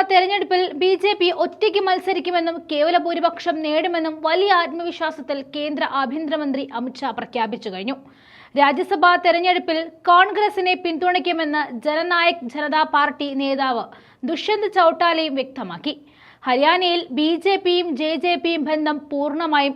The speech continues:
ഇതോടെ തകർന്നു വീണു. കഴിഞ്ഞ ലോക്സഭാ തെരഞ്ഞെടുപ്പിൽ സീറ്റ് വിഭജനത്തെ ചൊല്ലി പിരിഞ്ഞ സഖ്യം നിയമസഭാ തെരഞ്ഞെടുപ്പിലും ഒപ്പമില്ല എന്ന് വ്യക്തമാക്കി കഴിഞ്ഞു. ബി ജെ പിക്കെതിരായ കർഷക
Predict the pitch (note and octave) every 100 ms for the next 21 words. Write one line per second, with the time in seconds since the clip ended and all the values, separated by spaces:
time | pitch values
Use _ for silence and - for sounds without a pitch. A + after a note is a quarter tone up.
0 | C4+ C4 B3+ B3 B3 A#3 A3+ G#3+ F3 G3+
1 | C#4 - - - - - C#4+ C#4 F4+ F4+
2 | F4 - F#4 F4+ F4+ F#4 F4 F#4+ F#4 F#4
3 | F4 E4+ - G#4 G#4 G#4+ F#4 D#4+ E4+ E4
4 | D#4+ D#4 D#4 D4 C#4 D4 C#4+ D#4+ D4 D4+
5 | D#4+ D#4 C#4 C#4 C#4 C#4 C4+ C#4 E4 F#4
6 | F4 D4 D4 D4 C#4+ D4 C#4+ C#4 B3+ C4
7 | D4 D4+ G4 F4 D4+ D#4 D4 C#4+ C4 A#3
8 | - C#4 G3+ G3+ G3+ G3+ A3 C#4 - -
9 | - - _ G3+ C#4 D4+ G4 F#4+ G4+ F#4+
10 | F4+ F#4 F4+ E4+ E4+ - E4+ - G#4+